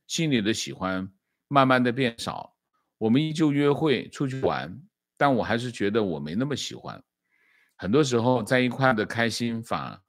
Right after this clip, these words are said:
开心反应有表演的成分。曾经考虑过要不要分手，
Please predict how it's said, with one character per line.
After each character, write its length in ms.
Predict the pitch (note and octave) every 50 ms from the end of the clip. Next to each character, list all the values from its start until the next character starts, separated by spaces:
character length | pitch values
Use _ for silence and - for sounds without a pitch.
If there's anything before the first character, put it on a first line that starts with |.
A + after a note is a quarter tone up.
| _ _ _ _ _ _ _ _ -
开 160 | - B2+ B2
心 180 | A#2+ C3+ C3
反 240 | A#2 B2+ G2+ D#2+ D#2
应 160 | E2 E2+ E2+
有 320 | F2+ F#2 F2 E2+ D#2+ D#2 D2+
表 280 | D2 F#2+ F2+ D#2 G2+ C3
演 180 | C#3 A#2 E2+
的 100 | D2 C#2
成 280 | - - - - D#2 F#2+
分。 260 | A#2+ D3 C3 F#2 C#2 - _ _ _ _ - - _ _ _ _
曾 220 | - - B2 C3 C#3
经 120 | D#3 D#3+
考 200 | - B2 G2 F2
虑 80 | F#2 A#2
过 200 | A#2 A#2+ B2 B2
要 120 | B2+ A#2+
不 80 | G#2+ A2+
要 120 | G#2+ F#2+
分 200 | - B2 B2+ C3
手， 320 | A#2+ - E2+ - - -